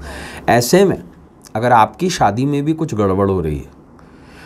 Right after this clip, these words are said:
तो देवी कात्यायनी की पूजा करके एक विशेष उपाय करें। सबसे पहले एक विशेष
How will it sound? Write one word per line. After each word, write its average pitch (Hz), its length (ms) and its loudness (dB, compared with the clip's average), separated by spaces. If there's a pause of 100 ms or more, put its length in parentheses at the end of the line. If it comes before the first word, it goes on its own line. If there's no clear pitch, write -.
(200)
तो 185 180 8
देवी 123 440 0 (140)
कात्यायनी 139 640 0 (3250)
की 175 80 4
पूजा 123 360 4
करके 98 360 -6 (920)
एक 160 180 2
विशेष 117 400 4
उपाय 85 240 -6
करें। - 240 -16 (1400)
सबसे 151 340 2
पहले 131 420 2 (1080)
एक 170 240 4
विशेष 147 540 0